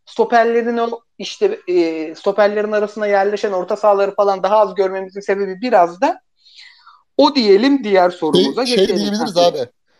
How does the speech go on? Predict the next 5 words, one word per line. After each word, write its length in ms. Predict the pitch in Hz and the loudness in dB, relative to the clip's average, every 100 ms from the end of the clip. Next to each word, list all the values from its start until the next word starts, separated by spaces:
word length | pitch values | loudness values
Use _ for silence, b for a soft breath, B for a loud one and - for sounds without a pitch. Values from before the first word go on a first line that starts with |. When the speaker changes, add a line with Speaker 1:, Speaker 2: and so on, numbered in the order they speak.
| _ _ | _ _
Speaker 2:
Kayseri 480 | - 185 220 220 190 170 | 0 0 0 -4 -6 -8
maçı 220 | 160 - 160 | -14 -12 -6
Mata 280 | 165 165 | -6 -6
Mertens 460 | 180 175 170 175 - | -6 -6 -8 -14 -16
Icardi'li 640 | 175 - 175 165 165 175 | -20 -4 -4 -4 -6 -8